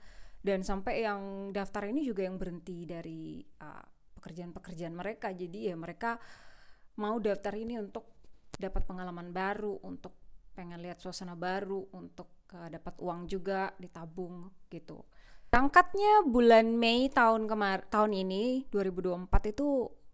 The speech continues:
bagus banget menurut aku, guys. Saat yang perfect banget, musim yang tepat. Karena bulan Mei itu baru selesai,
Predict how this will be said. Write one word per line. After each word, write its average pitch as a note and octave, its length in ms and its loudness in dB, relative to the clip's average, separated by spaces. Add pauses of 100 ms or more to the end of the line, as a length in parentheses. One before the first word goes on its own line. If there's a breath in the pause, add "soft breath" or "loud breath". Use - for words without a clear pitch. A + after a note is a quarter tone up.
(160)
bagus G3 500 2
banget F3+ 320 -4
menurut E3+ 220 -12
aku, E3+ 160 -12
guys. E3 320 -12
Saat A#3 480 -2
yang G#3 80 -4
perfect G3+ 560 -2
banget, E3+ 320 -6 (480)
musim G#3+ 400 0
yang F#3+ 160 -4
tepat. - 400 -6 (560 loud breath)
Karena B3+ 480 6
bulan G#3+ 320 2
Mei G#3 240 2
itu B3 160 -4
baru G#3 320 0
selesai, F#3 960 -4